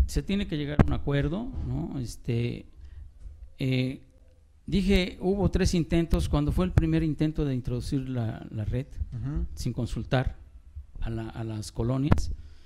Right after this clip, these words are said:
Speaker 1: eso fue lo que molestó. En el caso de la Guadalupe Victoria, voy a hablar muy concretamente porque lo conozco, ¿no? El caso, este,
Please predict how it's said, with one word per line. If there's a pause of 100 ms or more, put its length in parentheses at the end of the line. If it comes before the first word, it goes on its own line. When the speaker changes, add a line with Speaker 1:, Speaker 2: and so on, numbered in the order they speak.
(560)
Speaker 1:
eso
fue
lo
que
molestó. (380)
En
el
caso
de
la
Guadalupe
Victoria,
voy
a
hablar
muy
concretamente
porque
lo
conozco, (340)
¿no?
El
caso, (520)
este,